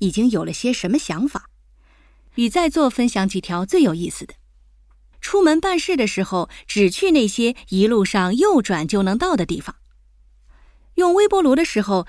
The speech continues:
要极度精明，如果食物包装上面写三到三点五分钟，我们要挑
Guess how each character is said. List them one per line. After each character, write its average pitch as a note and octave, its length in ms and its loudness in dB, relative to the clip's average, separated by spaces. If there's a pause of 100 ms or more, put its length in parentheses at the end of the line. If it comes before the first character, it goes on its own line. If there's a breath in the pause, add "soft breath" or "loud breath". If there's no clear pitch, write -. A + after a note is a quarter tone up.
要 F#3 180 0
极 G3 220 -2
度 A#3+ 100 4
精 E4+ 260 2
明， D#3+ 220 2 (500 soft breath)
如 E4+ 240 2
果 B3+ 220 2
食 A#3+ 220 -4
物 C4+ 160 4
包 C4 180 2
装 C#4 180 4
上 A#3+ 200 2
面 F#3+ 120 2
写 D#3+ 320 -4
三 D#4 380 2
到 G#3 220 0
三 E4+ 240 0
点 D#4+ 180 2
五 G3+ 140 -2
分 G#3+ 200 0
钟， C#4+ 220 4 (300 soft breath)
我 F3+ 100 -2
们 D#3+ 100 0
要 F#3 140 0
挑 A3 240 -2